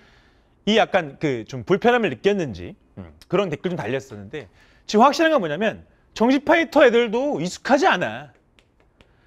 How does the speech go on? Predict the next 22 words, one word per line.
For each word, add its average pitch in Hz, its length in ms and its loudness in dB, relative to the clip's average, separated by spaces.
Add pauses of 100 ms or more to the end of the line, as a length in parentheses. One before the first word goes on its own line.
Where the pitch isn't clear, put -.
(160)
사실은 285 320 2
모의고사라는 240 720 4
게 202 180 2
삼십 311 500 -4 (220)
문제를 208 580 0
여러분이 147 380 -2
주어진 240 440 -2
시간 226 320 -4
백 135 280 -8
분 208 160 -2
안에 107 480 -6 (580)
전력을 277 600 2
다 190 160 0
쏟아 302 420 0
부어서 226 520 4
내 180 220 2
인생을 175 460 -4
걸어야 156 340 -2
된다는 139 400 -6
뭔가 208 280 0
큰 330 320 -2
시험을 254 400 0